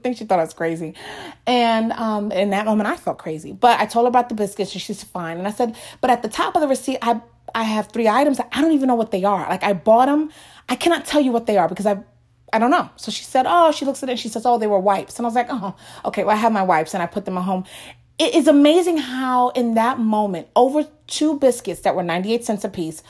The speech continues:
that I felt like I was losing it all. I couldn't remember, um, anything. I couldn't remember what I was doing next or, or what happened before, like, five minutes earlier. And I despise being in those,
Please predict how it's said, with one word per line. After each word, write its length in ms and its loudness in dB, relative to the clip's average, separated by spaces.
that 140 -2
I 300 2
felt 360 2
like 260 -2
I 60 4
was 220 -2
losing 280 -2
it 80 2
all. 140 2
I 80 -4
couldn't 320 -6
remember, 760 0
um, 400 0
anything. 400 -2
I 60 -8
couldn't 200 -4
remember 500 -2
what 140 2
I 40 6
was 160 0
doing 360 -2
next 340 -4
or, 80 2
or 200 4
what 260 6
happened 300 -2
before, 300 0
like, 180 0
five 200 0
minutes 260 -6
earlier. 380 0
And 100 0
I 220 2
despise 580 0
being 200 -2
in 100 0
those, 180 0